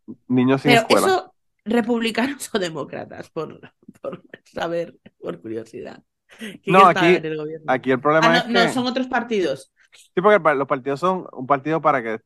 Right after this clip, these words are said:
Speaker 1: el, se quede como estamos ahora, como as-, como Estado Libre Asociado, un partido
Speaker 2: Ujú.
Speaker 1: que es para estadidad y uno que es para independencia, y otros partidos que han, que han surgido, ¿verdad? Que, que están buscando otras alternativas porque, pues, realmente,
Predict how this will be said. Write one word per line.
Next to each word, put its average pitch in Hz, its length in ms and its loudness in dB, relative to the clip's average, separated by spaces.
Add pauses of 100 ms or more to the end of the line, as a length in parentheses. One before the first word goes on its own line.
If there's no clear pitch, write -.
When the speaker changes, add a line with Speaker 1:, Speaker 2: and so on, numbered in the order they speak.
Speaker 1:
el, 104 360 -8
se 110 140 -2
quede 113 200 2
como 131 180 2
estamos 135 280 2
ahora, 127 280 4
como 107 220 -4
as-, - 220 -12
como 101 280 -2
Estado 120 440 4
Libre 131 260 6
Asociado, 131 460 -2 (380)
un 175 120 -6
partido 131 320 0
Speaker 2:
Ujú. - 20 -4
Speaker 1:
que 131 80 0
es 131 60 0
para 135 200 2
estadidad 135 380 2
y 127 80 0
uno 113 140 -2
que 120 80 -6
es 120 60 -8
para 120 140 -2
independencia, 120 640 0
y 117 120 2
otros 127 220 0
partidos 151 360 0
que 143 80 -2
han, 135 100 -2 (120)
que 123 80 -4
han 123 60 -2
surgido, 135 360 2
¿verdad? 123 260 2
Que, 101 280 -6 (800)
que 127 80 -6
están 120 200 0
buscando 151 340 4
otras 143 220 4
alternativas 156 520 4
porque, 123 300 0
pues, 117 180 -4
realmente, 120 640 -2